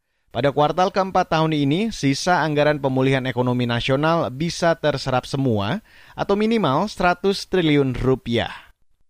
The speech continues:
Kita beralih ke informasi seputar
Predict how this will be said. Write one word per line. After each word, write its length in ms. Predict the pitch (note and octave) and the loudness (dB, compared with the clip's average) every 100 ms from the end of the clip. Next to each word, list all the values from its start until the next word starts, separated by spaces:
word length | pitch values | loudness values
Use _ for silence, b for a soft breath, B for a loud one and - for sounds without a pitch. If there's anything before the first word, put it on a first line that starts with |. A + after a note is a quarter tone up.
| _ _ _ _ | _ _ _ _
Kita 240 | - E3 | -2 0
beralih 320 | G3+ G3+ G3+ G3 | 4 4 2 2
ke 240 | F#3 F#3 | 2 4
informasi 560 | F3 E3 E3+ E3+ E3+ E3+ | 0 0 0 0 0 -4
seputar 480 | D#3+ E3 D#3+ D3+ | -2 -2 2 2